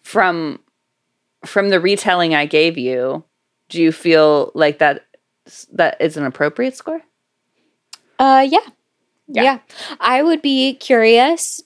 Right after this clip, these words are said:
Speaker 2: to learn from Carly what his goal and intention was here, what his inspiration was. I have a lot of questions about where this story came from, and not just where the story came from, but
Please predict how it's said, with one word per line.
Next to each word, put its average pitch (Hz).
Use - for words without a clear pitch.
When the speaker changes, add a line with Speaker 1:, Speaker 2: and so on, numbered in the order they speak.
Speaker 2:
to 220
learn 208
from 233
Carly 196
what 196
his 202
goal 196
and 202
intention 202
was 262
here, 262
what 190
his 196
inspiration 262
was. 269
I 254
have 381
a 285
lot 208
of -
questions -
about 208
where 190
this 190
story 156
came 202
from, 208
and 277
not 392
just 523
where 311
the 294
story 294
came 285
from, 262
but 208